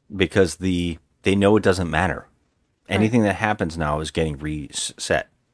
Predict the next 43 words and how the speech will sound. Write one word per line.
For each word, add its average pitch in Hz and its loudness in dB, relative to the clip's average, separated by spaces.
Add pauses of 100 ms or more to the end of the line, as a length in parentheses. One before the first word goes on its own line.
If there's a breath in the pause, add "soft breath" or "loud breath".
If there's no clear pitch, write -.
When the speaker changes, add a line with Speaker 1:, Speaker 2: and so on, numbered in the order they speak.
(340)
Speaker 2:
Right. 185 -6
Speaker 1:
And - 0 (640)
that's - 0
why 80 2
Shazam 76 -6
suffered. 180 0 (560)
That's - -2
why 85 4
Blue 82 -2
Beetle 76 -6
suffered, 107 -2 (460)
because 95 -2
they, 85 -2
no 92 0
one 98 2
knows 90 0
to - -12
take 82 -6
any 80 -4
of 73 -8
them 78 -8
seriously, 107 -2
even 95 -2
though 85 0
James 82 -4
Gunn 80 -4
keeps 80 -10
saying, 78 -6 (340 soft breath)
"No, 101 2
some 98 -2
of 95 0
that 85 2
stuff's - -2
gonna 78 -6
count." 117 0 (600)
I - -16
think 160 -6
we 117 2
all 95 6
kinda 80 -2
know 67 -6
it's - -12
not. 55 -14